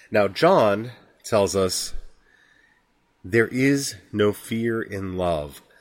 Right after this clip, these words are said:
but perfect love casts out fear, because fear has punishment. He who fears is not made perfect in love." That's in First John four eighteen.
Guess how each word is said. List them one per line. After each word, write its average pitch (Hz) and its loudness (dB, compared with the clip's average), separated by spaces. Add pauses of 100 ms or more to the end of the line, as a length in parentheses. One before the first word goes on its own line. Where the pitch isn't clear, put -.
(220)
but 113 0
perfect - -4
love 104 0
casts 101 -4
out 95 -4
fear, 92 -4
because 92 -8
fear 120 -4 (220)
has 90 -8
punishment. - -10 (600)
He 139 0
who 123 -2
fears 131 -2 (320)
is 113 0
not 117 0
made 113 -2
perfect - -6
in 107 -4
love." 101 -6 (1300)
That's 95 -10
in 95 -6
First - -4
John 87 -4
four 82 -10
eighteen. 80 -8